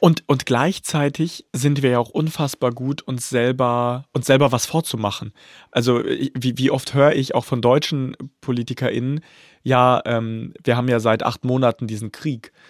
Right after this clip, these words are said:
Nein, diesen Krieg gibt es seit mehr als acht Jahren. Die Ukraine lebt seit mehr als acht Jahren mit diesem Krieg. Im Donbass sind, äh, bis, bis, äh, je-, jetzt zum Kriegsbeginn vierzehntausend Menschen getötet wurden durch diesen Krieg,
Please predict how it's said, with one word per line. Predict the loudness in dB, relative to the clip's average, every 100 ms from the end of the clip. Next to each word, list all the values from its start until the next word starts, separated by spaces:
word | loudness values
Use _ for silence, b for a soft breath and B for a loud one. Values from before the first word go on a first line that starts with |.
| b
Nein, | 0 2 2 -4 -10 _ _ -6
diesen | -4 -4
Krieg | -8 2 2 2 -4 -2
gibt | -2 0
es | -6 0
seit | 2 2 -2 _ _
mehr | -2 0
als | 0 -2
acht | -6 -2
Jahren. | 2 2 2 -4 -10 _ b b -2
Die |
Ukraine | -2 0 -2 0 0
lebt | 2 0 0 -14
seit | -2 -2
mehr | 0 -2
als | -2 -6
acht | -10 -4
Jahren | 2 2 0 -6
mit | -8
diesem | -10 -12
Krieg. | -10 -8
Im | -8 0
Donbass | 0 2 -2 -2
sind, | -6 -6
äh, | -10 -10 -10 -12 -10
bis, | -8 -8 -10
bis, | -8 -6 -6
äh, | -4 -4 -2
je-, | -4 -4 -6 -4 -4
jetzt | 0 0 0
zum | -4 -4
Kriegsbeginn | -6 -6 -4 -4
vierzehntausend | 0 -2 -2 -2 0 2
Menschen | 0 0 -2
getötet | -2 -2 -4 -4
wurden | -4 -2
durch | 4 4 4 -6 B B 0
diesen | 0 0
Krieg, | 0 2 2 -2